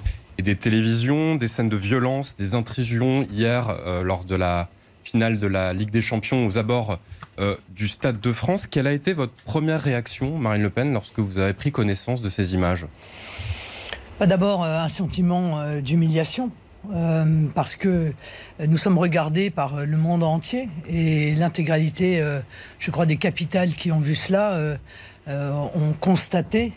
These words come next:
Speaker 2: que la France était, n'était plus dans la capacité d'organiser, euh, de, de grandes manifestations sans que celles-ci, euh,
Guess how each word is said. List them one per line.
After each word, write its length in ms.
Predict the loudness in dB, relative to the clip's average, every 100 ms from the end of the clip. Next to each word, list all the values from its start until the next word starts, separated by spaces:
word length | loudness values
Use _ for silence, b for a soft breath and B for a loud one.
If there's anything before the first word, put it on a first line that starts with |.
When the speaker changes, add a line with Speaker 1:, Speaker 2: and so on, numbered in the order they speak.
| -6
Speaker 2:
que 100 | 0
la 140 | 0 0
France 320 | 0 0 -2
était, 420 | -4 0 0 2
n'était 280 | 2 2 -2
plus 340 | 0 0 0
dans 160 | 0 0
la 100 | 0
capacité 640 | -2 -2 -2 -2 0 2
d'organiser, 720 | 2 2 2 2 2 2 0 B B B B -4
euh, 320 | 2 4 2
de, 320 | 0 0 0 0
de 120 | 0
grandes 260 | 2 4 4
manifestations 800 | 2 0 -2 -4 -2 -2 0 0
sans 160 | 0
que 140 | 0 0
celles-ci, 560 | 0 0 0 2 4
euh, 160 | 2